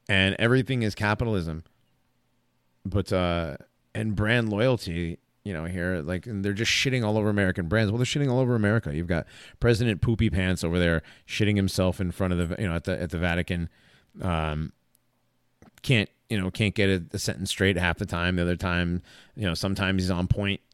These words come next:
Sometimes he has no idea where the fuck he is. Sometimes his mask is all wrinkled up on his forehead. <laughs> Um,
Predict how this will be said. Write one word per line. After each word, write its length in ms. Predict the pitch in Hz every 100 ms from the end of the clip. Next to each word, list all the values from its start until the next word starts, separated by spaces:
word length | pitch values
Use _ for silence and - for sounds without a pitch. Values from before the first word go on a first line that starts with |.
| 98
Sometimes 540 | - 92 90 90 85
he 180 | 92 85 104 90
has 160 | 92
no 140 | 90 95
idea 120 | 98
where 120 | 98
the 60 | 95
fuck 180 | 98
he 100 | -
is. 140 | 101 92
Sometimes 320 | 98 101 110
his 120 | 107
mask 320 | 101 104 113
is 120 | 113 92
all 180 | 85
wrinkled 300 | 85 90 95
up 160 | 87 -
on 60 | 82
his 100 | -
forehead. 380 | 82 76 78 - - _ _ _ - - - - -
<laughs> 140 | 107 -
Um, 400 | 107 - 120